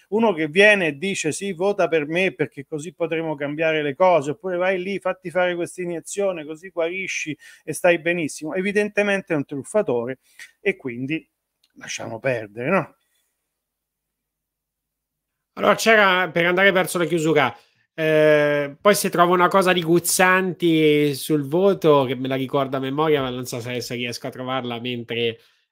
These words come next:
Speaker 2: andiamo alla conclusione. Ehm, volevo, quando faceva Padre Pizarro, che è stato secondo me un personaggio geniale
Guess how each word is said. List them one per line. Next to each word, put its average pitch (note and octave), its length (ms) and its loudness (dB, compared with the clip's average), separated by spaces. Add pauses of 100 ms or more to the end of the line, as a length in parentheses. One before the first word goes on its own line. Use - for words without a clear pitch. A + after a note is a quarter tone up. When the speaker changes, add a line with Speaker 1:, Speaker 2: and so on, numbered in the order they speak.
Speaker 2:
andiamo C3+ 360 -4
alla B2+ 140 -4
conclusione. C3+ 1200 -2
Ehm, C#3+ 720 -2 (720)
volevo, E3+ 420 6
quando D3 180 4
faceva D3 400 4
Padre D3 360 4
Pizarro, B2 720 0
che A2 180 -10
è - 60 -20
stato - 260 -10
secondo A2+ 280 -8
me B2 100 -6
un A#2 120 -6
personaggio A2+ 560 -8
geniale A2 1000 -6